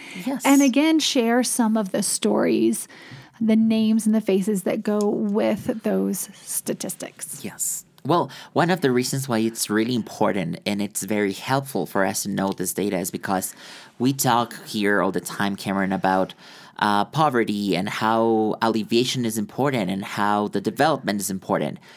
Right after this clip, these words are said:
Speaker 1: And we also talk about the activities that our ministry sites do
Speaker 2: Mm-hmm.
Speaker 1: with their students, with their
Speaker 2: Uh-huh.
Speaker 1: families. This is the way where we can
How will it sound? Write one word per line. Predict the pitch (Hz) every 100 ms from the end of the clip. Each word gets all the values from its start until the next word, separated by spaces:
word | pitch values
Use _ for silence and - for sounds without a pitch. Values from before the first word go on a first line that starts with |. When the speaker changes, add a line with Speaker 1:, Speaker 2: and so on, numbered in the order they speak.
| -
Speaker 1:
And | - 117
we | 123
also | 160 196 139
talk | - 110
about | 104 104 101
the | 98
activities | - - 147 143 92 - -
that | 104 104 -
our | 110 117 110
ministry | 104 107 - 95
sites | - 101 98 - -
do | - 123 98 82 - 202
Speaker 2:
Mm-hmm. | 185 180
Speaker 1:
with | - -
their | 208 214 -
students, | - - 87 71 - 98
with | 113 190
their | 107
Speaker 2:
Uh-huh. | 95 98
Speaker 1:
families. | 104 107 85 - - - - -
This | - 147 175
is | 196
the | 147
way | 107 107
where | 113 101
we | 101
can | 120